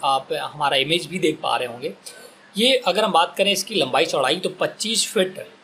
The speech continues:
पच्चीस square feet इसकी, पच्चीस feet चौड़ाई है और पैंतालीस feet इसकी लंबाई है। मतलब पच्चीस by पैंतालीस square feet में थ्री बी एच के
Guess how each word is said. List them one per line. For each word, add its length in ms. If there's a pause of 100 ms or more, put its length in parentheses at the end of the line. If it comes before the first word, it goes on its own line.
(100)
पच्चीस 320
square 300
feet 200
इसकी, 320 (460)
पच्चीस 320
feet 100
चौड़ाई 360
है 60
और 240 (100)
पैंतालीस 480
feet 160
इसकी 240
लंबाई 360
है। 160 (300)
मतलब 220
पच्चीस 420
by 140
पैंतालीस 480
square 300
feet 220
में 180 (420)
थ्री 280
बी 200
एच 160
के 180